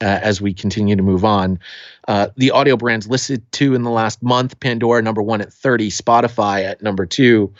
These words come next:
at twenty-four. Uh, and that is a huge growth over the last three years for Spotify. They went from eighteen to twenty-four in three years. Pandora has gone from thirty-two to thirty.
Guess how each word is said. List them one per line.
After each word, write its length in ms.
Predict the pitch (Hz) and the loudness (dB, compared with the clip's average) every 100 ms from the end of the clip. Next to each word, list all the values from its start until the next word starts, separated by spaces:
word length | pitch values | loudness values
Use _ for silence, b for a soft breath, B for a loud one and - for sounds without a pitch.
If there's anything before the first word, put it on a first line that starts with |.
| B B B - | B B B -2
at 140 | 113 | -2
twenty-four. 960 | - 131 117 98 - 151 110 101 95 92 b b b b b 117 | -2 -4 -2 -4 2 6 6 6 4 -2 b b b b b -4
Uh, 260 | 107 101 - | 0 0 0
and 180 | 113 123 | -2 0
that 140 | 127 | 0
is 120 | 113 | 0
a 60 | 107 | -2
huge 420 | 101 139 160 120 | -2 2 2 2
growth 380 | 123 110 95 - | 0 0 0 -6
over 120 | 117 120 | -8 -4
the 80 | |
last 340 | 113 104 95 - | 0 0 -2 -4
three 140 | 123 | -2
years 400 | 113 107 104 98 - | 0 2 2 0 -6
for 180 | - 107 | -6 -6
Spotify. 680 | - 113 120 117 101 95 90 | -2 -2 0 0 -2 -2 -2
They 80 | 107 | -2
went 220 | 110 - | -2 -4
from 180 | 110 104 | -6 -4
eighteen 580 | 131 123 - - 135 123 | -6 -6 -6 0 2 2
to 100 | 107 | -2
twenty-four 680 | - 117 98 - 101 95 90 | -4 0 0 0 0 2 0
in 200 | - 101 | -2 -6
three 240 | 98 117 101 | -2 -2 0
years. 380 | 101 95 92 B B B - | 2 2 0 B B B -6
Pandora 720 | 143 123 123 139 123 101 87 b b b | -2 2 4 6 4 2 -2 b b b
has 180 | 120 110 | -2 -2
gone 260 | 120 113 104 | -2 -2 -2
from 260 | 120 104 | -4 -4
thirty-two 720 | - 120 113 104 - 123 113 98 | -4 -2 -2 -4 -4 0 0 -2
to 220 | - 101 | -4 -6
thirty. 680 | - - 131 117 82 71 | -8 2 4 4 0 -6